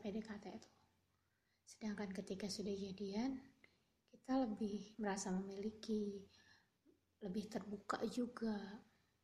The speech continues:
dan belajar untuk menerima dia, atau kita pun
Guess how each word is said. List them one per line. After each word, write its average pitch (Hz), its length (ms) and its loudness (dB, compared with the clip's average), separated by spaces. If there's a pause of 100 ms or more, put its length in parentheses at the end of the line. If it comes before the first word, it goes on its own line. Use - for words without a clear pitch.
(800)
dan 196 160 -8
belajar 214 480 2
untuk 226 640 -2
menerima 220 560 6
dia, 196 400 0 (1160)
atau 226 260 -8
kita 214 260 0
pun 233 180 -2